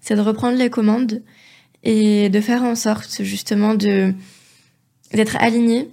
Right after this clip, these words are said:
avec qui on est, ce qu'on veut, mais surtout ce qu'on fait, du coup. Et de poser des actions qui sont en adéquation avec qui on est et ne pas laisser l'extérieur nous dicter quoi faire, mais se reconcentrer à l'intérieur pour devenir, bah, actrice tout simplement de,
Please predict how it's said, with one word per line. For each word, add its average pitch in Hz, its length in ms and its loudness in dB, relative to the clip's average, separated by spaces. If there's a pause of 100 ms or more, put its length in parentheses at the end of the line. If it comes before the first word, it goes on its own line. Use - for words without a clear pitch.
(300)
avec 208 180 0
qui 226 160 -4
on 214 100 2
est, 226 120 2
ce - 80 -6
qu'on 220 140 -2
veut, 214 140 0
mais 220 120 0
surtout 208 220 -6
ce - 80 -10
qu'on 190 140 -2
fait, - 260 -4 (380)
du 202 140 -6
coup. 202 180 -6 (320)
Et 208 60 0
de 196 60 -4
poser 214 220 0
des 214 140 0
actions 202 260 -2
qui 214 80 -4
sont - 100 -6
en 202 60 -2
adéquation 190 440 -6
avec 202 160 -4
qui - 180 -6
on 208 120 2
est 214 140 -2 (460)
et 190 220 2
ne 190 120 4
pas 220 160 0
laisser 220 520 -2
l'extérieur 220 1000 -2 (380)
nous 202 140 2
dicter 208 540 -2 (140)
quoi 214 180 0
faire, 208 380 -4 (140)
mais 190 120 0
se 185 140 -4
reconcentrer 208 720 -2 (200)
à 196 120 -2
l'intérieur 208 540 0 (400)
pour 190 160 -4
devenir, 190 380 2
bah, 180 340 0 (480)
actrice - 460 -4
tout - 100 -10
simplement 190 460 2
de, 190 280 -2